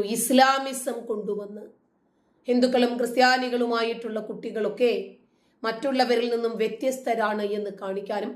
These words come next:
അവരെ രണ്ടാം കിട പൗരന്മാരായി കാണിക്കാനും സ്കൂൾ തലം മുതലേ തുടങ്ങിക്കഴിഞ്ഞു. മറ്റ് മുസ്ലിം കുട്ടികൾ മദ്രസ പഠനം കഴിഞ്ഞു വരുന്നതുവരെ സ്കൂളിൻ്റെ വിദ്യാഭ്യാസം തുടങ്ങാൻ അമുസ്ലിം കുട്ടികൾ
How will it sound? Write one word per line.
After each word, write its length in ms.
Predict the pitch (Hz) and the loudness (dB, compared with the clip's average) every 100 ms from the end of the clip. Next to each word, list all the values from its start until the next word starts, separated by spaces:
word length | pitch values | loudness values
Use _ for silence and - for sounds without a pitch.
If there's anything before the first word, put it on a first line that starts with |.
| 220 | -6
അവരെ 200 | 196 208 196 | -4 -4 -4
രണ്ടാം 360 | 202 208 233 226 220 | -6 -2 -2 -2 -6
കിട 120 | 202 190 | -6 -4
പൗരന്മാരായി 680 | 208 208 202 202 196 190 190 196 | -4 -4 -6 -8 -6 -4 -4 -6
കാണിക്കാനും 520 | 196 202 202 196 190 190 | -8 -8 -6 -6 -6 -8
സ്കൂൾ 180 | 202 202 202 | -8 -8 -8
തലം 180 | 208 202 | -8 -8
മുതലേ 260 | 196 196 196 | -10 -8 -8
തുടങ്ങിക്കഴിഞ്ഞു. 640 | 202 190 190 190 196 208 208 - _ _ _ _ _ _ _ _ _ - | -10 -10 -10 -8 -10 -10 -16 -20 _ _ _ _ _ _ _ _ _ -4
മറ്റ് 300 | 220 202 220 196 196 220 | 0 4 4 4 2 -2
മുസ്ലിം 300 | 208 233 233 | 0 2 2
കുട്ടികൾ 300 | 226 220 208 208 208 | 2 2 4 2 2
മദ്രസ 320 | 202 220 233 226 196 | 0 2 0 0 0
പഠനം 300 | 202 214 220 214 | 0 0 0 0
കഴിഞ്ഞു 240 | 202 208 190 | 2 2 0
വരുന്നതുവരെ 600 | 208 214 214 190 208 254 - - - - | 0 2 2 4 6 6 4 -4 -16 -20
സ്കൂളിൻ്റെ 580 | - 196 214 220 214 214 208 196 | -8 -2 0 0 0 -2 -2 -2
വിദ്യാഭ്യാസം 680 | 175 240 233 240 233 220 208 | 2 4 4 2 0 -6 -6
തുടങ്ങാൻ 400 | 208 208 214 208 202 - _ _ _ - | -4 -4 -2 -4 -6 -14 _ _ _ -10
അമുസ്ലിം 460 | 196 214 - 226 208 | -6 -4 -4 -2 -2
കുട്ടികൾ 300 | 185 214 208 | -2 -4 -4